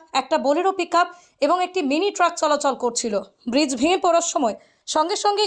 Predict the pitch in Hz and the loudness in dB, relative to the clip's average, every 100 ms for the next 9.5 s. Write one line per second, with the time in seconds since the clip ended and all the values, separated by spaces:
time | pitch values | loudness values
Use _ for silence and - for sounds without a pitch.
0 | 302 302 330 359 311 277 320 311 285 302 | 2 0 0 0 0 -2 -2 0 2 2
1 | 359 330 320 254 240 302 302 330 302 294 | 2 2 0 0 0 -2 0 -2 0 2
2 | 247 233 285 294 - _ - 349 349 453 | 0 0 0 0 -4 _ -4 -2 0 0
3 | - 370 349 359 349 330 311 320 247 226 | 0 -2 -2 -4 -4 -4 0 0 0 -2
4 | - - - 294 285 359 370 339 339 302 | -4 -16 -2 0 0 -2 -6 -6 -6 -4
5 | 269 254 240 226 220 220 202 - _ _ | -2 -2 -4 -6 -4 -4 -4 -10 _ _
6 | _ _ - 294 403 494 - 381 415 427 | _ _ -2 -2 0 -2 0 -2 -2 -4
7 | 415 294 311 349 349 359 392 381 285 320 | -2 0 0 0 -2 -2 -2 0 -2 -2
8 | - 330 311 233 277 302 302 226 254 294 | -4 0 0 0 -2 0 -2 -2 -2 0
9 | 294 294 349 349 320 | 0 0 -2 0 0